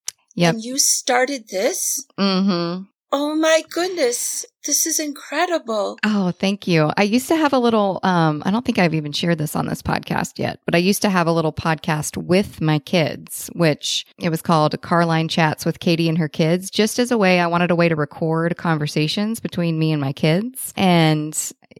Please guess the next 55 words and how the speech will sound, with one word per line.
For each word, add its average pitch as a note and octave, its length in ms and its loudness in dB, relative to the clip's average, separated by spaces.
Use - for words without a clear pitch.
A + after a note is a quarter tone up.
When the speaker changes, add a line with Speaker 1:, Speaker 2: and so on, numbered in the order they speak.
Speaker 1:
we F#3+ 160 4
haven't D#3+ 220 4
done C#3+ 160 0
that C#3+ 240 -2
in D3+ 320 -2
over D#3 240 2
a C#3+ 60 0
year, C#3+ 500 0
um, D3+ 260 2
even D#3+ 200 0
though D3+ 100 0
they D3+ 100 2
do D#3 140 0
ask D3 260 0
me D3+ 60 -4
about D3+ 240 0
it - 180 -4
sometimes. D3+ 520 0
But D3 280 4
yeah, G#3 320 2
when G3 220 -6
she, F#3+ 340 0
um, E3+ 460 -2
when F#3 160 -6
she G3+ 120 -2
got F#3+ 160 2
diagnosed, F#3 680 0
I, - 240 0
I E3+ 100 4
just, F3 500 -2
the F#3 120 2
idea F3+ 320 2
came F3 300 -4
to G3+ 100 -8
me A3+ 280 -2
and F3 140 -2
I E3 60 2
felt - 240 -2
really E3 240 0
strongly D#3 420 -2
about F3 240 4
it G#3 140 0
'cause - 120 -8
I E3 60 2
wanted D#3 240 2
to D#3 60 2
help D#3+ 260 2
other D#3+ 240 2
moms D#3+ 440 0
that D#3+ 120 2
were D#3+ 80 2
in D#3+ 140 2
my D#3+ 100 4
situation. D#3+ 800 -2
And C#3+ 200 -4